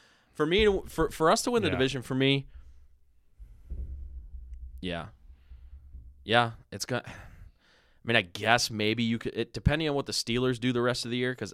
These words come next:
Speaker 1: I don't think they're very good. So, man, that loss two weeks ago to the Steelers really hurts. Man.
Speaker 2: Yeah, that's, that was
Speaker 1: You could, I,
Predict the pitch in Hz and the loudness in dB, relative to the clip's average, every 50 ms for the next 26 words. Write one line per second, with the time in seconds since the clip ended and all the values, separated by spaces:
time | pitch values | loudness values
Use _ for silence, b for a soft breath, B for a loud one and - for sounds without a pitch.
0 | _ - - 117 127 131 127 113 107 104 101 98 90 87 82 90 90 98 98 110 | _ -8 -6 -6 -6 -6 -6 -6 -6 -4 -2 -2 -2 -2 -2 -2 -2 -2 -2 -4
1 | 117 - - - 92 90 87 87 87 - _ _ _ _ _ _ _ _ _ _ | -8 -8 -8 -6 -4 -4 -4 -6 -8 -10 _ _ _ _ _ _ _ _ _ _
2 | _ _ _ _ _ _ _ - _ - 120 120 113 101 - - 127 135 120 117 | _ _ _ _ _ _ _ -20 _ -6 -4 0 0 0 2 2 0 0 0 2
3 | 113 107 98 95 - - - - - - - 120 104 98 92 - - - 90 87 | 2 2 2 2 -2 -6 -10 -10 -12 -12 -10 -8 -8 -8 -8 -10 -12 -12 -12 -12
4 | 90 90 - - - - 87 85 85 82 78 - - - _ _ - - 95 98 | -12 -12 -12 -14 -14 -14 -12 -12 -14 -12 -12 -14 -16 -16 _ _ -20 -18 -14 -12
5 | 104 101 104 - - - - - - - 92 95 - 98 90 90 87 - - - | -10 -2 0 0 2 2 0 -2 -4 -6 -8 -8 -8 -8 -8 -8 -10 -10 -8 -10
6 | - - - - - - - _ - _ _ _ - - _ - - _ - _ | -10 -12 -14 -20 -20 -20 -20 _ -20 _ _ _ -20 -20 _ -20 -20 _ -20 _
7 | _ _ _ _ _ _ - - - - - - - - - - - - - - | _ _ _ _ _ _ -12 -10 -10 -10 -8 -8 -8 -10 -10 -12 -14 -14 -10 -6
8 | 131 120 107 107 107 110 120 - - - - 156 127 120 117 117 113 117 110 - | -4 -2 0 2 4 2 2 2 0 -10 -6 -2 -2 2 4 4 4 2 0 -4
9 | - B B B B B B B B B B B B B B B B B B B | -6 B B B B B B B B B B B B B B B B B B B
10 | - - - _ _ - _ - - - - - - - 123 160 214 - - 254 | -20 -20 -20 _ _ -20 _ -20 -20 -20 -20 -20 -8 2 4 4 6 6 4 2
11 | 196 - - 151 156 | 2 0 -2 -2 -2